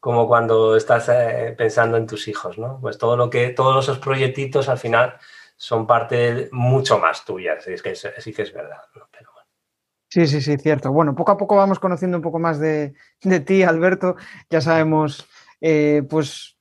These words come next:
Speaker 2: hay pequeñas, eh, cuestiones que, que forman parte de tu día a día y me gustaría más acercarnos ahora a un apartado de comunicación, de
Speaker 1: Ujú.
Speaker 2: formación, de, de cara a las presentaciones, ¿no?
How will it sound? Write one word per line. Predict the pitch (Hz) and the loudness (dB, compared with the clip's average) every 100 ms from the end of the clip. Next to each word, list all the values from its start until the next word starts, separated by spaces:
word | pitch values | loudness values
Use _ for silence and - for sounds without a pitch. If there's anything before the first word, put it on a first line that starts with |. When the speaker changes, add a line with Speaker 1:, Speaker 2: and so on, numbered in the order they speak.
| - | -4
Speaker 2:
hay | 160 165 175 | 0 4 2
pequeñas, | 143 165 175 170 165 160 151 - - - | 2 0 0 0 0 -2 -4 -8 -14 -4
eh, | 156 151 147 143 | 0 2 0 0
cuestiones | 156 165 160 147 | -2 0 0 0
que, | - 151 147 143 139 131 131 123 - - - - | 0 0 2 0 -2 -4 -6 -8 -10 -14 -14 -4
que | 160 | 0
forman | 175 165 156 | 2 4 4
parte | 160 170 | 2 2
de | |
tu | 143 | 2
día | 160 165 | 4 4
a | 165 | 6
día | 202 | 4
y | 202 | 4
me | 190 | 2
gustaría | 185 202 208 226 | 2 2 4 4
más | 233 226 | 4 0
acercarnos | 220 208 208 214 208 | -2 -2 -2 -2 0
ahora | 214 214 | 2 2
a | |
un | 208 | 0
apartado | 190 180 190 196 202 | -2 0 2 2 2
de | 190 | -4
comunicación, | 175 165 160 151 147 190 208 202 196 196 - - - | -6 -10 -8 -6 -2 2 4 4 0 -6 -18 -20 -6
de | 151 156 | 0 0
Speaker 1:
Ujú. | 143 | 2
Speaker 2:
formación, | 156 147 143 139 185 196 180 | -2 -2 -6 -2 2 2 2
de, | 156 156 | -2 -6
de | 135 151 | -6 -4
cara | 165 165 | 0 2
a | |
las | 165 156 | 0 -4
presentaciones, | _ - 139 151 139 135 151 131 127 | _ -20 -16 -12 -12 -8 -8 -8 -6
¿no? | 151 | -8